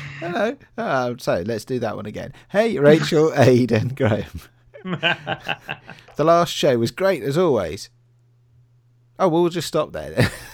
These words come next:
Speaker 1: <laughs>
Speaker 2: Yes.
Speaker 1: Thanks, Dan. <laughs> All right, okay. "The last show was great as always. I absolutely love cyanotypes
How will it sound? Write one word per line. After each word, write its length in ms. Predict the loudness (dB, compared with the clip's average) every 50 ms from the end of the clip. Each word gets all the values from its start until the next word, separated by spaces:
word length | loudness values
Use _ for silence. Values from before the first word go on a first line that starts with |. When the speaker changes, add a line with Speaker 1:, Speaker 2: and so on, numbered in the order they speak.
| -20 -18 -14
Speaker 1:
<laughs> 340 | -6 -2 0 0 2 2 2
Speaker 2:
Yes. 260 | 2 2 2 0 0 2
Speaker 1:
Thanks, 260 | 2 0 0 0 -4
Dan. 280 | -6 -6 -4 -6 -6 -10 _ -10
<laughs> 1600 | -10 -10 -12 _ -16 -16 -14 -12 -12 -12 -12 -14 -18 -20 -20 -20 -20 -20 -20 -14 -10 -6 -4 -4 -4 -4 -6 -6 -6 -8 -8 -8 -10
All 140 | -8 -8 -10
right, 140 | -10 -12 -16 -18 -18
okay. 200 | -18 -18 -18 -20 -20 _ _ -20 -20 -12
"The 100 | -6 0
last 260 | 2 4 4 4 2 0
show 180 | -2 -4 -2
was 120 | -4 -4 -4
great 280 | 0 0 0 0 0 -2
as 180 | -2 -2 -2 -2
always. 460 | -4 -6 -6 -8 -10 -12 -14 -16 -14 _ -6
I 120 | -4 0
absolutely 600 | 0 0 0 0 -2 -6 -6 -6 -8 -8 -6 -6
love 240 | -4 -2 -2 -2 -4
cyanotypes 800 | -4 -6 -6 -6 -6 -6 -8 -10 -12 -14 -14 -14 -14 -16 -18